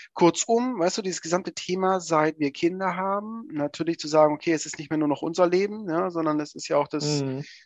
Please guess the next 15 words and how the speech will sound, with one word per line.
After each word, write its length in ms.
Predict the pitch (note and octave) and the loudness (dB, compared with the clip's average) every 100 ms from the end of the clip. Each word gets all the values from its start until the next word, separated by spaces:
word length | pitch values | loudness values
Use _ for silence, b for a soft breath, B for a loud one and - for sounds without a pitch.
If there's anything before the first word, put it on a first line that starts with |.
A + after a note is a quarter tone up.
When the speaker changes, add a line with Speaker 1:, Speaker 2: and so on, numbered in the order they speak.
| _ | _
Speaker 1:
also 180 | C3+ C#3 | -4 0
es 100 | C3+ | 0
ist 160 | C#3+ - | -2 -2
das 160 | C#3 | -2
Leben 480 | C#3+ C#3+ D3 C#3 C3+ - | 2 2 4 0 -4 -6
unserer 280 | C3+ C#3 B2+ | -4 0 0
Kinder, 360 | D3+ E3+ E3+ | 0 2 2
die 240 | D#3 D3+ C#3 | 2 0 2
wir, 500 | C#3+ C#3+ C#3+ - - | 4 4 4 -2 -4
dass 260 | C#3 - C#3+ | -4 -2 2
wir 420 | C#3+ C3+ C3+ - | 6 8 6 4
quasi 560 | - C#3 C3 C#3 C3 - - | 2 4 4 0 -6 -8 -12
genauso 440 | C3 C3+ C#3 D3+ D3 | -4 4 6 4 0
schön 400 | - D3 D3 C#3+ | 2 2 2 2
haben 440 | C#3+ C#3+ C#3+ | 4 4 0